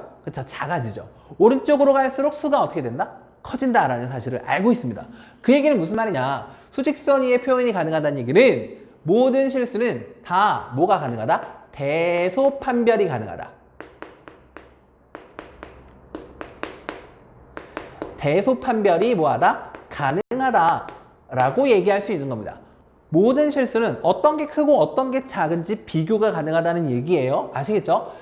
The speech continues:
대소판별이 가능하다. 그래서 실수는 대소판별이 가능하고 나중에 이제 대소판별이 불가능한 수도 나와요. 어, 그래서 그거는 이제 고등학교 가서 배울 얘기, 내용이니까, 어, 그거는 제외하고요.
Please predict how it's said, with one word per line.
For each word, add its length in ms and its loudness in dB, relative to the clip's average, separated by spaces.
대소판별이 760 2
가능하다. 440 -4
그래서 520 2
실수는 680 -2
대소판별이 600 -4
가능하고 760 -2
나중에 380 2
이제 200 0
대소판별이 640 0
불가능한 640 0
수도 180 -2
나와요. 400 0
어, 200 -8
그래서 360 -4
그거는 300 4
이제 140 -2
고등학교 420 0
가서 300 -4
배울 260 -4
얘기, 180 -8
내용이니까, 760 -4
어, 200 -6
그거는 220 -6
제외하고요. 800 -4